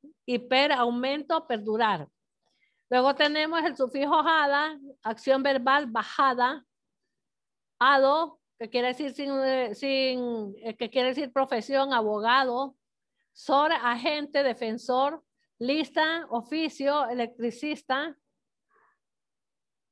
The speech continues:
Hito, ahí mismo les va diciendo en, en el significado, diminutivo, niñito, gordito, ble, capaz de, amable, sociable,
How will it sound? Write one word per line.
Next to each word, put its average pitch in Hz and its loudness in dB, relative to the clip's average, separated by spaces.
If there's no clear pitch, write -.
Hito, 277 2
ahí 254 4
mismo 320 2
les 320 2
va 254 2
diciendo 269 0
en, 254 0
en 247 -4
el 240 -4
significado, 240 0
diminutivo, 247 0
niñito, 294 -2
gordito, 254 -2
ble, 277 2
capaz 269 4
de, 262 0
amable, 254 -2
sociable, 247 0